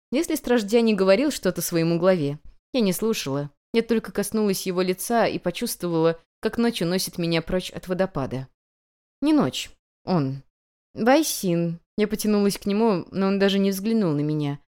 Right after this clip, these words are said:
«Байсин». Он молчал. И пусть.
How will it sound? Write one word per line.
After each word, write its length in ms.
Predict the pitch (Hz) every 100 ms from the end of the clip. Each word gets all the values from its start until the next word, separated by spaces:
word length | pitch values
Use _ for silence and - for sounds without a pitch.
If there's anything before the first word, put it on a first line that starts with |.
| _ -
«Байсин». 680 | 277 285 - 349 202 151 - _ _ _ -
Он 160 | 320 302
молчал. 460 | 180 - 160 156 - _ _ -
И 80 | 269
пусть. 420 | 220 139 -